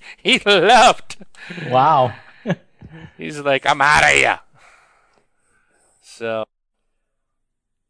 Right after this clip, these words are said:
Speaker 1: and why is, I notice the screen's a little weird. Let's see if I can get him back. I'll try getting him back. But, um,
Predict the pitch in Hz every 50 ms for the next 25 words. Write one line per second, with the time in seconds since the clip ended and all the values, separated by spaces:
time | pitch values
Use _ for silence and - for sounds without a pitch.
0 | _ _ _ _ _ _ - 90 _ 127 139 135 127 127 67 123 120 110 110 107
1 | - - - - - _ _ _ _ _ 139 147 151 175 202 202 - - - -
2 | - - - - - - 120 - - - - 65 62 60 60 65 - 50 - 50
3 | 50 50 50 - - - - - - - _ _ _ _ _ _ _ - - -
4 | - - 185 - 165 147 131 120 113 123 127 120 113 110 107 113 107 104 104 -
5 | _ _ _ 110 113 - - - 120 113 107 117 117 - 120 107 104 104 110 104
6 | 101 98 - _ _ - 175 160 151 - _ _ _ _ _ _ _ _ _ _
7 | _ _ _ _ _ - 123 123 123 127 127 123 123 120 120 117 117 110